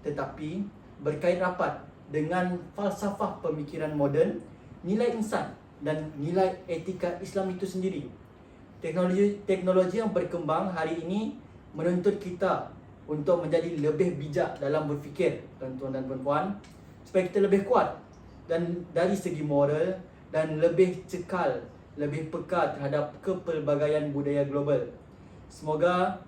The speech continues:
forum ini memberi manfaat dan membuka minda pada para penonton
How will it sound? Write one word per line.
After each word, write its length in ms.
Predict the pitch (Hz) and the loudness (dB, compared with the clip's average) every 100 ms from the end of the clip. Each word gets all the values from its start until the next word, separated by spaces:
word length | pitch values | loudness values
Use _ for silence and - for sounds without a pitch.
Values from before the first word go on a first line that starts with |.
| - - - - | -20 -20 -18 -4
forum 240 | 160 165 | 2 2
ini 300 | 170 175 190 | 2 -2 0
memberi 400 | 180 156 156 165 | 0 0 0 -2
manfaat 480 | 170 170 - - - - - - - - - - - - - 160 | -2 -4 -4 -4 -6 -8 -16 -20 -20 -20 -20 -20 -20 -18 -8 -6
dan 160 | 160 | -4
membuka 400 | 160 156 147 165 | -4 -4 0 0
minda 480 | 165 - 170 175 175 - - - - - | 0 2 2 2 0 -8 -18 -20 -10 -2
pada 240 | 175 175 170 | 4 4 4
para 320 | 160 160 151 | 0 0 -2
penonton 480 | 151 143 139 147 151 | 0 2 2 2 0